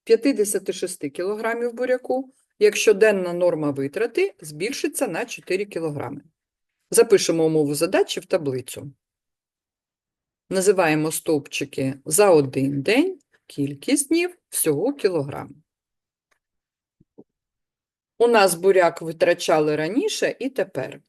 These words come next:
Раніше за шість днів витратили вісімнадцять кілограмів. Невідомо, скільки кілограмів витрачали за один день. Нам потрібно знайти, на скільки днів вистачить п'ятдесяти шести кілограмів буряку,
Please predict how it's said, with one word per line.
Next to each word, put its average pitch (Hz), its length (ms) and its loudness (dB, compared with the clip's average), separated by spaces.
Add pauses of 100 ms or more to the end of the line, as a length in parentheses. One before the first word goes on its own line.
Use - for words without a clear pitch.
(140)
Раніше 226 800 -2
за 185 220 4
шість 214 400 2
днів 160 320 0
витратили 277 680 -2
вісімнадцять 165 720 -4
кілограмів. 143 640 -4 (420)
Невідомо, 185 420 2
скільки 151 380 -4
кілограмів 160 580 2
витрачали 160 580 -2
за 147 160 -2
один 143 320 -2
день. 131 260 -12 (580)
Нам 403 160 4
потрібно 277 460 2
знайти, 196 540 -2 (260)
на 233 140 2
скільки 392 480 4
днів 175 560 -2
вистачить 185 760 0
п'ятдесяти 202 760 0
шести - 380 -4
кілограмів 233 640 -2
буряку, 254 500 -2